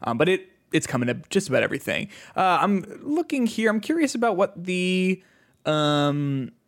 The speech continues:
sort of discrepancy is between the P C and the P S five reviews here. Um, it doesn't seem like it's having,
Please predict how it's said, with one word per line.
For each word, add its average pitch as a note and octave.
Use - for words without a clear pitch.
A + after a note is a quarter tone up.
sort A#3+
of E3+
discrepancy F#3
is D3
between C3+
the C3
P E3+
C D#3
and B2
the B2+
P D3+
S C#3
five C#3
reviews A#2
here. A2
Um, C3+
it F3
doesn't C4
seem A3+
like D3+
it's D#3
having, E3